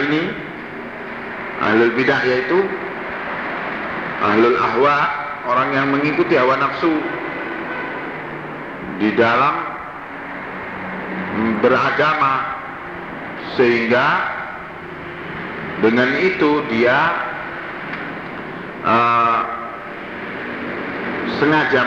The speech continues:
menyimpang dari As-sunnah dari al-haq. Wa yakfi anna Nabiya sallallahu alaihi wa sallam qala fi haqqiha. Cukuplah menggambarkan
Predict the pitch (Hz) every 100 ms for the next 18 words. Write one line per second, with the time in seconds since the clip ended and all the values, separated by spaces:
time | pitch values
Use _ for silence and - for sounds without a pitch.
0 | 135 151 160 147 135 127 113 113 139 160
1 | - - - - - - - - - -
2 | - 110 - - 143 123 107 104 110 120
3 | 123 117 139 127 123 - - - - -
4 | - - - - - - - - - -
5 | - - - - - - - - - -
6 | - - - - - - - - - -
7 | - - - 92 110 139 170 - 170 165
8 | 160 160 156 151 147 165 160 151 151 147
9 | 147 147 147 139 143 139 143 131 156 156
10 | 156 151 - - 139 156 156 151 - 147
11 | 127 147 - 160 135 104 - - - -
12 | - - - 147 - 131 127 127 120 113
13 | 113 120 120 123